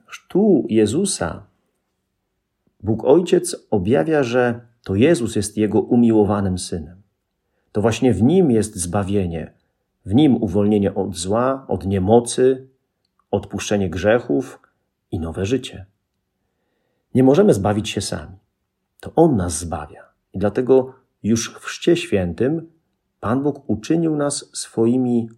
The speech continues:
umiłowanymi synami i córkami. W okresie Bożego Narodzenia często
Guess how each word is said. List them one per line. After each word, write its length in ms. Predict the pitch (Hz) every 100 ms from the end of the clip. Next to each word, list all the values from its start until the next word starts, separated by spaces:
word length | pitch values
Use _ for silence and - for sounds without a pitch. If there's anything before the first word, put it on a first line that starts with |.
| _ _ _ -
umiłowanymi 1040 | 160 165 151 147 131 131 127 90 87 - _
synami 760 | - - 95 90 95 113 147 151 _ _ _ _ -
i 100 | 117
córkami. 560 | - - - 76 73 - _ _ _ _ _ _ _ _ _ _ _ _ _ _ _ _ _
W 60 | -
okresie 540 | 120 202 - 185 156 110
Bożego 300 | 120 170 185
Narodzenia 420 | 127 113 165 131
często 640 | - 170 170 143 123 98